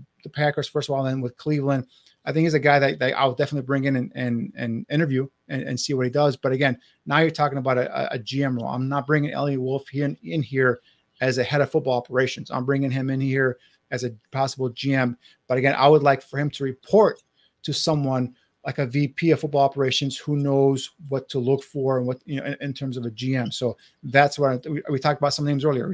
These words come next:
Jeff Ireland or, or Rick Smith, potentially those guys. You bring those guys in, they're your football, uh, V P, and now you bring in a guy maybe like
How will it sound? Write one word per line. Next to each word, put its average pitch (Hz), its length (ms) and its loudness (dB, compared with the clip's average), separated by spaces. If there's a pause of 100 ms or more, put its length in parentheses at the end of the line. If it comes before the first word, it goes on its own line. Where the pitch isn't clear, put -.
Jeff - 280 -8
Ireland 131 440 -2
or, 120 160 -4 (200)
or 127 120 -2
Rick 131 180 0
Smith, 127 300 -4
potentially 135 360 -4
those 131 200 0
guys. 123 280 0
You 127 80 -8
bring 139 200 -2
those 131 140 0
guys 131 280 -2
in, 143 240 2 (400)
they're 147 200 6
your 156 120 4
football, 143 540 2
uh, 127 340 -2
V 135 160 -2
P, 151 200 0
and 131 80 -2
now 143 180 4
you 143 140 2
bring 139 220 -2
in 135 80 0
a 127 60 -4
guy 135 160 2
maybe 131 220 0
like 127 180 -4